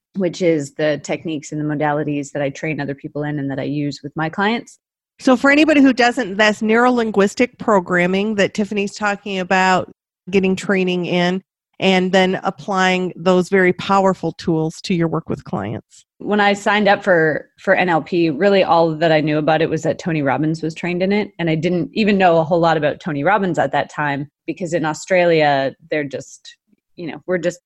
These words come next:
Speaker 1: disconnected from, from so many people when I was living there. So that really,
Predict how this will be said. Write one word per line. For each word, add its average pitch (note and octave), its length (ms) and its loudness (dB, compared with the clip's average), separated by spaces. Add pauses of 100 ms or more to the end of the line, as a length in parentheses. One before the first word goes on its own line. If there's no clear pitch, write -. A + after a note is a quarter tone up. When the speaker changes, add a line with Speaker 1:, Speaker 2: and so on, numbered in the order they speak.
(120)
Speaker 1:
disconnected E3 840 -4
from, D3 340 -8 (200)
from D#3+ 140 -10
so E3 140 -10
many E3 180 -4
people D3 280 -6
when C#3+ 120 -6
I C#3 60 -4
was C3+ 160 -8
living C3+ 180 -10
there. C#3 160 -8
So E3 400 0 (240)
that G3+ 380 0
really, F3+ 800 2